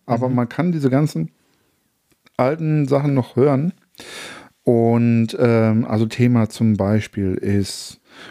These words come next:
Speaker 1: Urheberrecht.
Speaker 2: Mhm.
Speaker 1: Ja, eine alte Folge. Ähm, Bluetooth.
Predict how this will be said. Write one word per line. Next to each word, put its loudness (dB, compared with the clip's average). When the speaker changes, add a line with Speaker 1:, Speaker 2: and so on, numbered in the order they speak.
Speaker 1:
Urheberrecht. -2
Speaker 2:
Mhm. -2
Speaker 1:
Ja, -2
eine -4
alte -6
Folge. -6
Ähm, 2
Bluetooth. -2